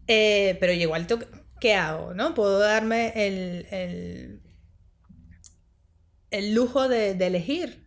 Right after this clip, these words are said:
si el trabajo que quiero, de, de echar trabajo de mi carrera, o me voy y busco, vuelvo a intentar en otro café,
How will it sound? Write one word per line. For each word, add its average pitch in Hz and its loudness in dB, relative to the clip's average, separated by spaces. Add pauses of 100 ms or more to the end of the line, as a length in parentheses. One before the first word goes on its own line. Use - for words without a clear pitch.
(160)
si 190 -6 (100)
el 190 -10
trabajo 190 -4
que 185 -4
quiero, 220 2
de, 180 0
de 175 -4
echar 202 -2
trabajo 185 0
de 202 0
mi 185 -6
carrera, 233 0
o 202 -2
me 180 -4
voy 175 -2
y 190 -4
busco, 190 -8
vuelvo 185 -2
a 190 -6
intentar 180 -6
en 175 -4
otro 175 -10
café, 233 -2